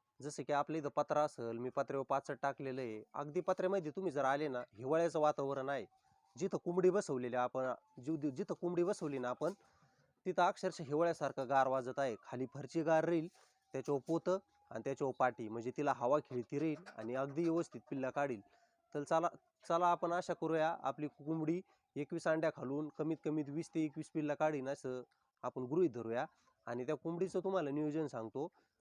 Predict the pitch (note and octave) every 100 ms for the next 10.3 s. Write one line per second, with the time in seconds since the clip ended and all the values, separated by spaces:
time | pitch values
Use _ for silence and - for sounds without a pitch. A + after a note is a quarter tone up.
0 | - B2 D#3 F#3 G3 G3 F#3+ F#3+ F#3+ G#3
1 | E3+ D3 D3+ D#3+ - B2 A2 A2+ _ _
2 | B2+ C3+ E3+ E3 F#3+ F#3+ F3+ F#3 F3+ -
3 | D3 A#2 A#2+ D3 D#3 D3+ D#3 E3 D#3+ D#3+
4 | B2+ A2 A#2+ - A2+ A#2+ C3+ C3 A2 A#2
5 | D3 _ _ _ A#2 B2+ D#3 D3+ D3 D#3+
6 | F3+ D3+ C3 C#3+ C#3+ C#3 A#2+ D3+ _ _
7 | - C3+ D3 D3+ D#3 - _ _ _ E3
8 | E3+ F3+ F3+ F#3 D#3+ D#3+ D#3+ C#3 C3 D3
9 | D3+ C#3+ C3 C#3+ B2+ C3+ B2+ G#2 B2 C3
10 | C#3 - A2